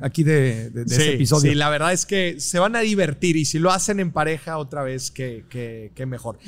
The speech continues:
Speaker 2: Y, y ya otra vez, el hecho de que tu pareja y tú se interesen por hablar de estos temas en conjunto ya dice mucho. Otra vez, ya dice que hay un interés de que juntos lleguen a, a, a estos planes, a estos cómo, a estos objetivos.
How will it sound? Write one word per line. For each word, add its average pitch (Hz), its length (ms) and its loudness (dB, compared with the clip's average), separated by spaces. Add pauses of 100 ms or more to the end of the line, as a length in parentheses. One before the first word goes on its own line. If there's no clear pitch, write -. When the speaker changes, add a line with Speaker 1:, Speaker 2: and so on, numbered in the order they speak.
(440)
Speaker 2:
Y, 214 200 0 (140)
y 196 160 -4
ya 262 340 0
otra 233 240 0
vez, 190 220 2
el 190 180 4
hecho 254 480 2
de 170 180 0
que 175 140 0
tu 156 180 -2
pareja 196 400 0
y 196 60 2
tú 202 180 -6
se 185 160 -2
interesen 165 680 -2
por 160 140 -2
hablar 156 300 -2
de 175 80 -2
estos - 280 -6
temas 160 300 -4
en 143 80 -6
conjunto 143 360 -6
ya 160 180 -2
dice 156 260 -4
mucho. 131 320 -8
Otra 147 200 -6
vez, 123 160 -4
ya 147 100 -2
dice 175 380 -2 (280)
que 170 80 -4
hay 165 120 -2
un 190 120 -2
interés 160 720 -4 (500)
de 143 160 -2
que 143 100 -6
juntos 170 500 0
lleguen 160 400 -2
a, 120 240 -6
a, 110 320 -14
a 127 60 -2
estos 135 320 -2
planes, 143 480 -4
a 139 60 -2
estos 139 280 -6
cómo, 143 320 -6
a 139 40 -4
estos 135 260 -6
objetivos. 107 640 -14